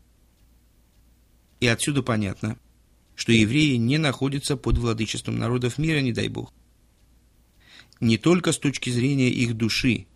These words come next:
которая не подвластна народам мира, но также с точки зрения их тел. И более того, также во времена изгнания они являются началом всего творения,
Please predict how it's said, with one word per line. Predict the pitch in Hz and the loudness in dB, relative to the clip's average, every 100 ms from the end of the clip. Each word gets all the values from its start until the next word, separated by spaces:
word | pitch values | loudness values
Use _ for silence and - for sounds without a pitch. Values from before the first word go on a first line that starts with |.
| _ | _
которая | - 110 110 107 | -8 -4 -2 0
не | 107 | 0
подвластна | 110 110 110 110 - 104 | 0 -2 0 0 0 -2
народам | 107 101 104 | -2 -4 -4
мира, | 101 104 - _ _ _ _ _ _ _ - - | -6 -6 -8 _ _ _ _ _ _ _ -20 -16
но | - 107 | -6 -4
также | 101 147 143 139 135 - | 0 0 2 2 0 -2
с | - | -2
точки | 131 127 127 | -2 0 -2
зрения | 117 117 117 120 | 0 0 0 0
их | - 123 - | -2 -4 -6
тел. | - 170 147 120 - _ _ _ _ _ _ _ _ _ _ - - _ | -4 0 0 -2 -10 _ _ _ _ _ _ _ _ _ _ -20 -20 _
И | 113 | -2
более | 107 135 170 160 131 | 0 2 4 4 2
того, | 117 104 110 - - - - - | 0 -2 -4 -10 -18 -20 -8 4
также | 139 151 139 | 4 4 0
во | 127 | 0
времена | 113 117 113 123 147 123 | 0 0 0 -2 -2 -4
изгнания | 110 117 147 135 107 113 - _ - - - | -2 -2 0 0 -2 -6 -14 _ -20 -10 -2
они | 113 147 | 2 2
являются | 117 123 117 104 - | 2 2 0 0 -2
началом | 110 110 - 147 151 117 | -2 -2 -2 -2 -2 -2
всего | - 120 123 | -4 -2 -2
творения, | 120 113 113 110 120 | -2 -2 -2 -2 -6